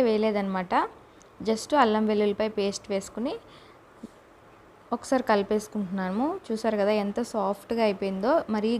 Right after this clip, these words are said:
గరిటెతో ఎక్కువ కలిపేసినా ముద్దగా అయిపోతుంది. కాస్త ఫ్రై అవనిచ్చి నూనె ఇలా కొంచెం పైకి తేలుతూ ఉన్నప్పుడు సరిపడినంత కారం, మన కారానికి తగినట్లుగా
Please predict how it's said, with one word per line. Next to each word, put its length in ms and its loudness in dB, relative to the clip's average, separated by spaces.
గరిటెతో 320 -2
ఎక్కువ 280 -4
కలిపేసినా 580 -4
ముద్దగా 340 0
అయిపోతుంది. 500 -2
కాస్త 320 0
ఫ్రై 260 4
అవనిచ్చి 380 -2
నూనె 220 2
ఇలా 200 2
కొంచెం 280 -6
పైకి 260 -2
తేలుతూ 360 -2
ఉన్నప్పుడు 360 -4
సరిపడినంత 560 0
కారం, 260 2
మన 120 0
కారానికి 440 0
తగినట్లుగా 540 -2